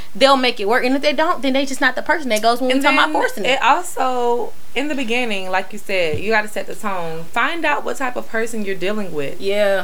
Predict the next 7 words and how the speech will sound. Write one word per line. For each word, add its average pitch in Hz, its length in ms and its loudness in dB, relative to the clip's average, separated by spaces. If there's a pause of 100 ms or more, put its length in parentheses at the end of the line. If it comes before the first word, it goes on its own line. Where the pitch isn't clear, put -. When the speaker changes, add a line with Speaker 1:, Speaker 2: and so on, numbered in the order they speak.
Speaker 2:
And 226 220 0
I 220 140 2
wanna 277 280 -2
say, 208 380 0
like, 180 360 0 (540)
the 190 120 0
most 202 1160 -2